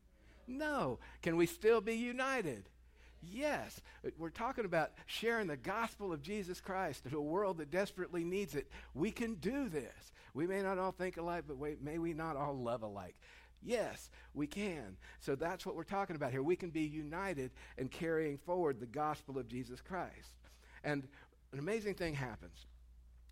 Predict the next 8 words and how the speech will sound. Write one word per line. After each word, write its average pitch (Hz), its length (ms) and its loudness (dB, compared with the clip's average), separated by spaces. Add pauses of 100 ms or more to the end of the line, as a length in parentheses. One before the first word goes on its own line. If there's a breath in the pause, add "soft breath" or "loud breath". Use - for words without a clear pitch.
(120)
This 170 140 2
has 180 120 2
happened 160 480 4 (340)
in 131 140 2
my 131 140 2
life, 131 260 4 (640 loud breath)
uh, 107 240 0 (400)
re-, 120 340 0